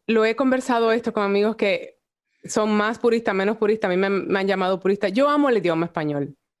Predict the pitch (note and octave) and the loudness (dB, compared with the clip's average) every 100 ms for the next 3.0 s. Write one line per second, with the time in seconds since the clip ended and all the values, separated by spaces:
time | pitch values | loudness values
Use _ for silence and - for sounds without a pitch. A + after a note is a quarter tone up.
0 | _ G3+ G3+ F#3+ D3+ C3+ F#3+ G3+ A3 A#3+ | _ 0 2 0 -2 -2 0 0 0 0
1 | A#3 G3 F3 F3+ E3 C#3+ - _ - A3 | 0 0 0 0 0 -2 -10 _ -2 2
2 | A3 A3 G#3+ A3 B3+ D#4 E4 D#4+ D4 A3+ | 2 2 2 2 2 4 4 2 0 -2